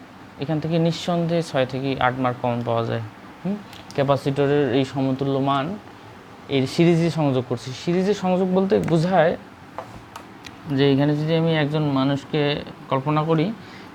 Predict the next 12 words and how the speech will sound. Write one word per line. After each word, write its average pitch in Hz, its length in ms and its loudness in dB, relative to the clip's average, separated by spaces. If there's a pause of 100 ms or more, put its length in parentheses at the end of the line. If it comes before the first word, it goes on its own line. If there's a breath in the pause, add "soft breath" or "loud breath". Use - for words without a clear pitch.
তাহলে 165 200 0 (260)
একজন 170 400 2 (840)
ওর 147 80 4 (260)
এক 170 80 6 (120)
হাত 175 220 6 (400)
আরেকজনের 170 500 2
সাথে 165 200 -2 (100)
যদি 156 160 -2 (120)
যুক্ত 131 200 -4 (120)
করে 147 220 6
দেই, 147 120 4 (800)
হুম, 185 240 0